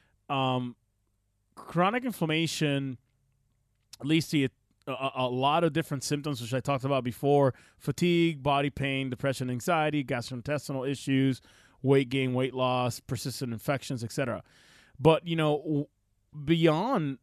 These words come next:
actual autoimmune disorders, what else causes chronic inflammation? And the top two things are things that we eat and things that we breathe. So long-term exposure to things like polluted air,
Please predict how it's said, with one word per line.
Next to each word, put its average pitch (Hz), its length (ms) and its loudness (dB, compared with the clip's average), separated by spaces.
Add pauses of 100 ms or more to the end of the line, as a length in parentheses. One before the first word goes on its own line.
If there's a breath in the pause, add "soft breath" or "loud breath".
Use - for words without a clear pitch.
(180)
actual 156 380 0
autoimmune 143 500 0
disorders, 135 580 0
what 143 160 2
else 151 480 2 (420)
causes 156 480 -2
chronic 127 340 -4
inflammation? 120 580 -4 (680 soft breath)
And 143 540 0 (320)
the 135 180 -2 (100)
top 240 440 -8 (100)
two 143 640 4 (420)
things 139 520 -2 (100)
are 131 160 0
things 151 240 -4
that 139 140 2
we 123 160 -2
eat 190 280 -4 (120)
and 139 160 -6
things 139 160 -4
that 135 80 2
we 127 160 0
breathe. 120 640 0
So 139 320 -2 (420 soft breath)
long-term 180 580 0
exposure 160 580 0
to 139 380 2
things 135 640 -6
like 123 400 -2 (200)
polluted 135 400 0 (100)
air, 127 320 -2